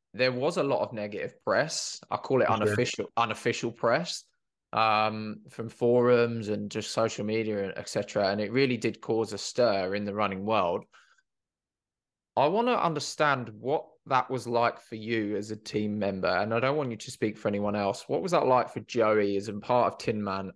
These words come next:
Speaker 1: How did you keep the blinkers on and have that tunnel vision? Because ultimately, you're a pro runner, you're training really fucking hard.
Speaker 2: Mm-hmm.
Speaker 1: You know, anything external that makes that job harder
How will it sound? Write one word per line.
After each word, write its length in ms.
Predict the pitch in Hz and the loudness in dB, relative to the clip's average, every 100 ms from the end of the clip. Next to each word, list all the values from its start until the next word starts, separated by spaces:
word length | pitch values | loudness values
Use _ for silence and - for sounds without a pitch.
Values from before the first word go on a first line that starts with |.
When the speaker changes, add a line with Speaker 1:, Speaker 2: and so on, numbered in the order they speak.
| _ - | _ -12
Speaker 1:
How 320 | - 135 180 | -2 2 2
did 260 | 202 143 | 0 -4
you 420 | 120 127 123 120 117 | -2 2 4 4 0
keep 300 | - 131 139 | -4 -2 -2
the 60 | 117 | -4
blinkers 480 | 110 117 120 113 107 | 0 0 0 -4 -2
on 340 | 104 104 98 - - - _ - | -2 -2 -6 -14 -20 -20 _ -12
and 120 | 104 98 | -10 -4
have 180 | 117 | -2
that 180 | 123 - | 0 -2
tunnel 300 | - 127 123 | -2 0 0
vision? 440 | 113 120 107 92 107 | 2 0 0 -4 -6
Because 280 | 113 120 | -6 0
ultimately, 600 | 143 180 - 101 87 101 - _ _ | 2 2 0 -2 -2 -4 -10 _ _
you're 120 | 147 | -2
a 40 | 175 | 0
pro 220 | 202 190 | 4 4
runner, 340 | 120 104 92 | 6 2 0
you're 140 | 90 135 | -2 -2
training 560 | - 151 123 104 107 | 0 0 0 -2 -6
really 380 | 113 123 117 101 | -4 0 0 0
fucking 340 | 98 104 - 101 | -2 -4 -4 -6
hard. 340 | 95 82 71 - _ - - | -2 0 -2 -8 _ -14 0
Speaker 2:
Mm-hmm. 180 | 120 107 | 4 4
Speaker 1:
You 120 | 98 | 2
know, 140 | 90 - - | 0 -4 -2
anything 380 | 139 175 175 165 | 0 2 2 2
external 680 | 143 - - 139 135 123 110 | 2 0 0 2 2 2 0
that 120 | 104 | -4
makes 320 | 98 113 117 - | -2 -4 -2 -2
that 200 | 113 - | -2 0
job 180 | 113 | -2
harder 640 | 104 110 95 104 113 170 | -2 0 2 2 2 0